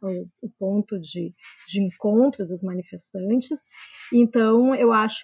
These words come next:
que é importante a gente pensar o que, que é essencial, e nesse momento eu considero que é essencial realmente a gente demonstrar insatisfação e tentar, de alguma forma, pressionar pra que haja abertura do processo de impeachment contra Jair Bolsonaro.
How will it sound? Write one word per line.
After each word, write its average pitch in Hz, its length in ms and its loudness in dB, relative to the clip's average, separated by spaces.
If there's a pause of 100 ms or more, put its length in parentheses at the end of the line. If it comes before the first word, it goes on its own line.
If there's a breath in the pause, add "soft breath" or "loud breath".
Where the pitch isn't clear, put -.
que 240 180 2
é 233 140 4
importante 254 580 2
a 247 40 0
gente 226 240 0
pensar 226 300 -2
o 233 100 0
que, 294 180 0
que 302 160 -2
é 277 80 8
essencial, 254 720 0
e 262 40 6
nesse 233 320 2
momento 240 440 0
eu 240 80 -4
considero 220 520 -4
que - 140 -4
é 208 160 2
essencial 247 640 -4
realmente 220 760 -2 (360 loud breath)
a 214 100 -2
gente 220 400 -2
demonstrar 233 560 2
insatisfação 226 880 -6
e 247 100 -2
tentar, 233 420 -4
de 214 100 -2
alguma 226 300 0
forma, 214 340 -6
pressionar 214 500 -6
pra 220 180 -10
que 262 140 -4
haja 190 380 -4 (340 loud breath)
abertura 202 460 0
do 190 80 -8
processo 196 420 -8
de 240 60 -2
impeachment 202 460 -6
contra 196 260 -8
Jair 180 260 -8
Bolsonaro. 190 440 -10